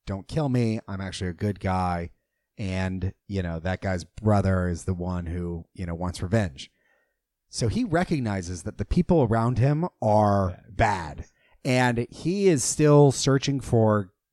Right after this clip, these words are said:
Speaker 1: gainful employment in what he knows is an evil corporation. To me, that strikes as like,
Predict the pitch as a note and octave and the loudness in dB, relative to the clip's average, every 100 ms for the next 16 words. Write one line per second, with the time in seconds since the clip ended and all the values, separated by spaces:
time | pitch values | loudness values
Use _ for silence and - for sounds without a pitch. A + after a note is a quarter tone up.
0 | - A#2+ B2+ B2 A#2+ G#2+ G2+ - A#2+ A2+ | -4 -2 -2 -2 -2 0 -2 -2 2 2
1 | G2+ F#2+ F2+ - _ _ - A2+ G#2+ B2 | 2 -2 -4 -12 _ _ -4 0 2 0
2 | - D#3 A#2+ B2+ B2+ B2 G2 G#2 A2 A2+ | 0 0 4 6 6 2 -2 -4 -4 -2
3 | G#2+ G2 - G#2 - F2+ F2 F2 E2 C#2 | 0 -2 0 -2 0 -2 -2 -4 -8 -10
4 | D2+ - _ _ _ _ _ _ _ _ | -14 -20 _ _ _ _ _ _ _ _
5 | _ _ _ - C#3+ C3 E3+ G#3 G3 C#3 | _ _ _ -2 -2 0 0 0 0 0
6 | C3 - - C3+ D3 C#3 A#2+ A2 | 0 -2 0 0 0 -2 0 -2